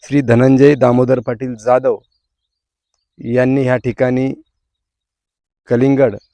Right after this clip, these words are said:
म्हणजेच टरबूज लागवड केलेल्या प्लॉटला पाहणी करण्यासाठी, भेट देण्यासाठी, त्यांच्याकडून काही शिकण्यासाठी, मार्गदर्शन घेण्यास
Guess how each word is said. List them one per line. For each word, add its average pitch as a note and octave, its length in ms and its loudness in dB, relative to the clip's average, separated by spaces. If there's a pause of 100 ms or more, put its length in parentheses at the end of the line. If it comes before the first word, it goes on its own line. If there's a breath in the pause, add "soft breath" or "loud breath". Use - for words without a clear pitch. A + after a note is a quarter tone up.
(680)
म्हणजेच A#2 400 -2 (120)
टरबूज C3 480 0 (840)
लागवड A#2 580 0
केलेल्या B2 320 -4
प्लॉटला A2+ 600 -8
पाहणी B2 280 -2
करण्यासाठी, A2+ 680 -8
भेट A2+ 320 -2
देण्यासाठी, A#2+ 680 -6 (720)
त्यांच्याकडून A#2+ 540 -2
काही A#2+ 220 -4
शिकण्यासाठी, A2+ 680 -2
मार्गदर्शन A2+ 680 -4
घेण्यास A2+ 420 -4